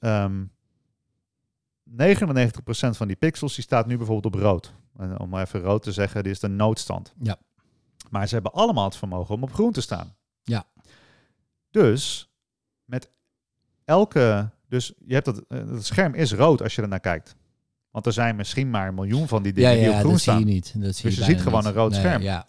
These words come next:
Speaker 1: Maar toch, elke keer als er één pixel knopje omgezet wordt naar groen,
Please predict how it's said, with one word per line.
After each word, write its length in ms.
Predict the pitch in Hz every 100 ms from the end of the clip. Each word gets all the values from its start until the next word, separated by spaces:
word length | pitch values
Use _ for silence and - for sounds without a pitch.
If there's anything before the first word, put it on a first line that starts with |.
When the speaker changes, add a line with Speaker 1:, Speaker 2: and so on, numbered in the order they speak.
| - -
Speaker 1:
Maar 160 | 117
toch, 340 | - 175 170 -
elke 300 | 165 208 -
keer 220 | - 104
als 100 | 107
er 100 | - -
één 300 | 190 190 -
pixel 480 | 107 - 107 101 -
knopje 300 | 151 160 -
omgezet 500 | 156 175 127 107 92
wordt 200 | 92 87
naar 160 | 87
groen, 400 | - 214 170 208